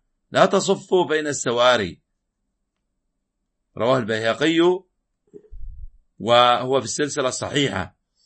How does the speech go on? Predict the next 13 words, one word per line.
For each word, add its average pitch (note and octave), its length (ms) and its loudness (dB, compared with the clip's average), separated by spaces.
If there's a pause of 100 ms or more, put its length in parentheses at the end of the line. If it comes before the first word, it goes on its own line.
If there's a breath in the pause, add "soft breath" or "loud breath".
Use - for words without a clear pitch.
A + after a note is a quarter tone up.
ثلاثمائة A2 380 -4
وخمسة C3+ 360 -4
وثلاثون. A#2 600 -2 (1700 loud breath)
أيضًا F#3 300 2
صح G3 300 0
النهي E3 520 2 (380)
عن A2 120 -6
الصلاة C3 340 0
بين B2+ 200 0
السواري، B2 720 2 (880)
صحح B2+ 760 0 (680)
هذا A2 500 -2 (160)
النهي C3+ 680 0